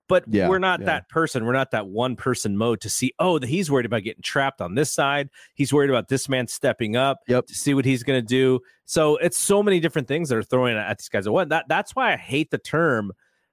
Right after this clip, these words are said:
Speaker 1: basketball I Q, because it's not really basketball I Q. It is, uh, intuition, and, um, it's more intuition and it's more repetition. And
Speaker 2: Yep.
Speaker 1: in that repetition,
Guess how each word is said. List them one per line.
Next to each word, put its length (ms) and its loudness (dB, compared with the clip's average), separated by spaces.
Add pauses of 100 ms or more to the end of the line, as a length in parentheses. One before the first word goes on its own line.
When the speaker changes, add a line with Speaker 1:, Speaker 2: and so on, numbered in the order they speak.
(140)
Speaker 1:
basketball 580 0
I 180 -2
Q, 440 0
because 200 -2
it's 120 -2
not 320 0
really 200 2
basketball 640 -2
I 140 -2
Q. 640 0
It 160 0
is, 380 0 (680)
uh, 480 -2
intuition, 1040 0 (160)
and, 500 -2 (120)
um, 540 -4 (420)
it's 160 -4
more 280 4
intuition 1000 0 (420)
and 140 -2
it's 200 -4
more 920 4 (100)
repetition. 1120 -2
And 180 -2
Speaker 2:
Yep. 200 4
Speaker 1:
in 160 0
that 280 0
repetition, 1080 -2